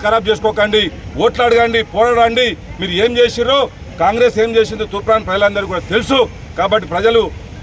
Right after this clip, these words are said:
ఖచ్చితంగా కారు గుర్తుకు భారీ మెజారిటీతో గెలిపిస్తారు ప్రతి ఒక్కరు. దాని సందర్భంగా తెలియజేస్తూ మరొక్కసారి అభివృద్ధి కేవలం మాకే అంకితం. మీ తూప్రాన్ ప్రజలు మా ఎవరు అభివృద్ధి చేసిరో మీరు అందరూ కూడా చూసిరు.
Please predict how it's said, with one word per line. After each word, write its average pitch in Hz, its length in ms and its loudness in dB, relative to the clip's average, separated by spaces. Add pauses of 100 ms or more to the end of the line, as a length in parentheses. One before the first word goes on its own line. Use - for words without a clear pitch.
ఖచ్చితంగా 277 520 0 (360)
కారు 220 320 4
గుర్తుకు 247 360 2 (600)
భారీ 269 220 2 (100)
మెజారిటీతో 247 400 2 (160)
గెలిపిస్తారు 214 420 -2
ప్రతి 202 200 -2
ఒక్కరు. 208 240 -4
దాని 196 140 -2 (100)
సందర్భంగా 196 520 0
తెలియజేస్తూ 247 380 2 (420)
మరొక్కసారి 233 680 2 (520)
అభివృద్ధి 254 420 -2 (420)
కేవలం 240 340 2 (100)
మాకే 233 300 2 (380)
అంకితం. 220 400 0 (360)
మీ 196 80 0 (240)
తూప్రాన్ 247 400 0
ప్రజలు 277 300 4 (360)
మా 170 100 0 (520)
ఎవరు 269 280 4
అభివృద్ధి 233 340 -4
చేసిరో 226 320 4 (300)
మీరు 135 180 0
అందరూ 254 240 2
కూడా 247 200 4
చూసిరు. 220 340 4